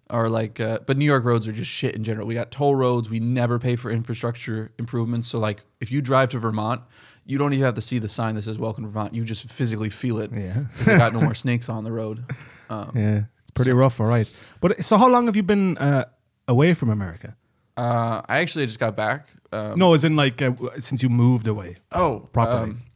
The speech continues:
Speaker 1: last time I lived in the States, I was in seventh grade.
Speaker 2: That means nothing to an Irishman, man. We don't
Speaker 1: Uh,
Speaker 2: have grade system in Ireland, I'm afraid.
Speaker 1: S-, wait, seventh grade, add si-, well, since I was thirteen,
Speaker 2: All
Speaker 1: I have,
Speaker 2: right.
Speaker 1: I haven't been in the States. I
Speaker 2: Yeah.
Speaker 1: haven't lived there. I go back every,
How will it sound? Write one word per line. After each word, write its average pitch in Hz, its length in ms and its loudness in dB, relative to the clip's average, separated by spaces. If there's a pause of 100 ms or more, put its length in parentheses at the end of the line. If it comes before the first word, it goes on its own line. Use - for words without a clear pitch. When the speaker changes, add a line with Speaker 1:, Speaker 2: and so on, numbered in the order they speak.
(460)
Speaker 1:
last 127 260 0
time 147 140 -2
I 127 80 0
lived 117 280 -4
in 120 80 -6
the 117 80 -4
States, 117 400 -8
I 107 100 -6
was 110 260 -8
in 104 280 -10
seventh 101 420 -8
grade. - 300 -14 (800)
Speaker 2:
That 110 160 -8
means 101 180 -16
nothing 107 360 -4
to 107 100 -4
an 107 80 -4
Irishman, 101 460 -6
man. 87 140 -12
We 110 80 0
don't 113 120 6
Speaker 1:
Uh, 120 40 6
Speaker 2:
have 120 180 4
grade 123 260 4
system 110 300 -4
in 107 80 0
Ireland, 104 280 -2
I'm 98 100 -6
afraid. 101 300 -6 (160)
Speaker 1:
S-, - 420 -20
wait, 107 220 -10
seventh 123 640 -10
grade, 117 840 -6
add 110 500 -6 (500)
si-, - 520 -14
well, 135 160 -4
since 147 160 -4
I 160 40 0
was 143 120 -2
thirteen, 165 420 -6 (480)
Speaker 2:
All 104 80 -4
Speaker 1:
I 104 40 -2
have, 123 180 2
Speaker 2:
right. 101 80 -4
Speaker 1:
I 117 40 -2
haven't 120 320 0
been 113 160 -4
in 113 100 -6
the 113 60 -6
States. 110 480 -10
I 120 80 -4
Speaker 2:
Yeah. - 40 2
Speaker 1:
haven't 127 280 0
lived 117 180 0
there. 110 120 -4
I 117 40 -4
go 135 140 -2
back 127 240 2
every, 113 360 -4